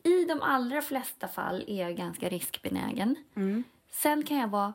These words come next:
Speaker 1: sjukt riskavert i
Speaker 2: Mm.
Speaker 1: vissa situationer. Och det är såna situationer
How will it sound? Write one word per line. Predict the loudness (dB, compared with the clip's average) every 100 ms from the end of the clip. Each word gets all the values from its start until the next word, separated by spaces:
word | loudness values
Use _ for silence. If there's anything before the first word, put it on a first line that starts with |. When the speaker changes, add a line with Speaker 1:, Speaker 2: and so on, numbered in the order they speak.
| -8
Speaker 1:
sjukt | -10 0 4 4 2 -4
riskavert | -4 -4 -4 -6 -6 -8 -12 -18 _ _ 0
i |
Speaker 2:
Mm. | 2
Speaker 1:
vissa | 4 0
situationer. | -2 -4 -6 -8 -8 -10 -12 -20 -6
Och | -2 2
det | 2 2
är |
såna | 0 -4 -4
situationer | -4 -4 -4 -2 -4 -4 -6